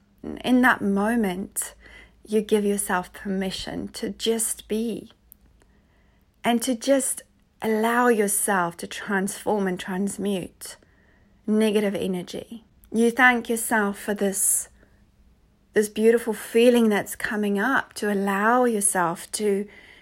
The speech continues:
be free, to step into freedom on the other side when you've released it. And then you bow your head in gratitude and you sit in that energy of permission and trust and belief that you are being guided.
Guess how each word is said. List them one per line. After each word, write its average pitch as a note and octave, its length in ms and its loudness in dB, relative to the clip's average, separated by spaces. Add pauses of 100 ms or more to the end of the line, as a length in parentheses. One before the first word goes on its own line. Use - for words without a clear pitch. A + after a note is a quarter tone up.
(120)
be A3 120 -2
free, A#3 600 4
to A3 140 -4
step A3+ 340 2
into G#3 220 -2
freedom G3 480 0
on D#3+ 120 0
the D#3+ 80 0
other E3 220 -2
side - 500 -2
when F3+ 180 -6
you've F3+ 140 -6
released G3 480 -6
it. - 320 -20 (260)
And A#3 140 6
then A#3 120 6
you A#3 100 6
bow G#3+ 280 6
your G#3 180 4
head G#3 160 -2
in G#3 120 0
gratitude G3 800 -2
and G#3+ 100 0
you A3 80 2
sit A3+ 240 2
in A3+ 140 4
that G3+ 220 4
energy G#3 320 2
of F#3+ 200 -2
permission G3+ 560 0
and F#3 180 -2
trust F#3+ 580 0
and G3+ 140 2
belief G3 580 2
that - 480 0 (500)
you G#3+ 200 2
are G3+ 100 4
being G3+ 260 2
guided. G#3+ 880 0